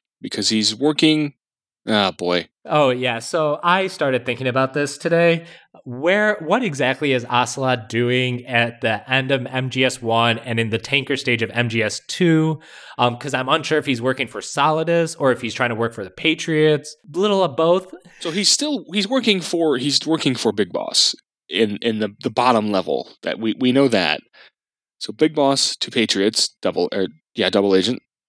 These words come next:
Speaker 1: Yeah, he's a quadruple agent. <laughs>
Speaker 2: Yeah.
Speaker 1: And he becomes a, he becomes a quintuple agent once Gurlukovich gets involved, which is,
Speaker 2: Yeah.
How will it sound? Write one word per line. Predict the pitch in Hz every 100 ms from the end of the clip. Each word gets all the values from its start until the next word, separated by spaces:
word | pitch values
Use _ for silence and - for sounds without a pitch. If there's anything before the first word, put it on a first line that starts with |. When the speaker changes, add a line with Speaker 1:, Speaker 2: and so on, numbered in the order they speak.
| -
Speaker 1:
Yeah, | 143 127
he's | 143
a |
quadruple | 127 117 113 101 90
agent. | 85 - - - - -
<laughs> | - 320 - 311
Speaker 2:
Yeah. | 160 131 98 - - - - - - -
Speaker 1:
And | 131
he | 139
becomes | 135 196 180 147
a, | 135 135
he | 143
becomes | 143 180 180 135
a |
quintuple | - 104 170 143 95
agent | 87 87 98
once | 92 -
Gurlukovich | - 98 104 98 82 -
gets | - -
involved, | 76 62 73 -
which | 71 -
is, | 62 - -
Speaker 2:
Yeah. | 110